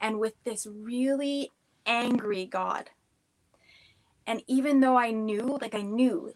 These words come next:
that he loved us, I also walked this tightrope where it was like,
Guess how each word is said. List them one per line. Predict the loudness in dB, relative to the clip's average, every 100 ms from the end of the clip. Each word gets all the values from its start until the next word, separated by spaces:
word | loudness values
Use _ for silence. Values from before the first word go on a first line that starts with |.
| -2
that | 0
he | 0
loved | 0 -2 0
us, | -4 -4 -6 -8 -10 _ _ _ _ _ _
I | -6 0
also | 0 0 -2
walked | 0 2 0 -4
this | -10 -8
tightrope | -10 -8 -6 -4 -4 -4
where | -4 -2
it | -2
was | -4
like, | -4 -6